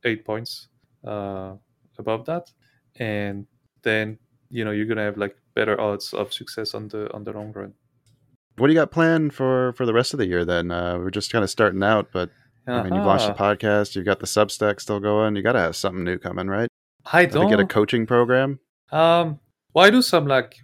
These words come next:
Speaker 1: one-on-one coaching with some people.
Speaker 2: Mm-hmm.
Speaker 1: I've been doing since, uh,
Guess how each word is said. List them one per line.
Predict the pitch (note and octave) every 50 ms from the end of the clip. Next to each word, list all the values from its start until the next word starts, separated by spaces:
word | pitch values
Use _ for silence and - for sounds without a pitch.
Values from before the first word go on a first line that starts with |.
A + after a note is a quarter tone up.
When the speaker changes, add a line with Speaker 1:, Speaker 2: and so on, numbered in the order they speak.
| _
Speaker 1:
one-on-one | - C3 C#3 C#3 C3+ C3 C3 B2 A#2
coaching | - - A#2+ B2 - - E3 E3+ F3 - _ _ _ -
with | - A#2+ A2+
some | - - B2+ A#2
people. | - - C3+ B2+ - D#3+ E3 E3 _ _ _ _
Speaker 2:
Mm-hmm. | A2 G#2 G#2+ A#2+ B2 - _ _ _ -
Speaker 1:
I've | A2+ A2 G#2 -
been | - A#2 A2 G#2+
doing | A2 A2 A2 A2 G#2+
since, | - - - G#2 G2+ G2+ - -
uh, | G#2 G2+ G2 G2 G2 G2 G2